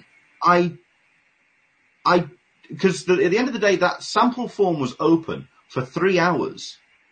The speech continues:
bef-, before the actual hour clicked over. And people were looking, and I was still trying to decipher that by the time that the whole thing rolled around. It was just so confusing. I do quite like the comment from Russ Burlingame. The feeling that nobody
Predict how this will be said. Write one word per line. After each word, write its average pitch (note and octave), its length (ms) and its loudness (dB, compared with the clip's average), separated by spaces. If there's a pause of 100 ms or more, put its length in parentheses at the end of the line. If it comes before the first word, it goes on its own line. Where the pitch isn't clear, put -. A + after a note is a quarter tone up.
(280)
bef-, - 420 -4
before D3 380 -2
the C#3+ 100 0
actual C3+ 340 -4
hour B2 240 0
clicked - 280 -6
over. B2+ 360 -6 (540)
And C3+ 220 0
people F#3 280 -2
were D#3+ 100 0
looking, D3 260 -4
and C#3 100 -2
I C#3+ 40 2
was D#3 180 -4
still B3+ 380 -6
trying D#3 220 -2
to - 120 -14
decipher F3 580 -4
that C#2+ 240 -8 (1160)
by D3 300 4
the C#3 120 0
time C#3 260 0
that - 220 -2
the B2+ 100 0
whole B2+ 200 2
thing B2+ 380 -6
rolled F2+ 280 -4
around. E2 220 -4
It G2 60 -8
was C3+ 100 -10
just - 320 -8
so F3 420 0 (1080)
confusing. C#3 460 2
I B2 220 2 (180)
do C#3 180 2
quite B2 200 0
like A2 160 0
the G#2+ 40 -6
comment G#2+ 320 -4
from A2+ 280 -2
Russ A#2 160 0
Burlingame. G#2 540 0
The G2 80 -4
feeling E3+ 360 2
that A2 120 -2
nobody C3 540 4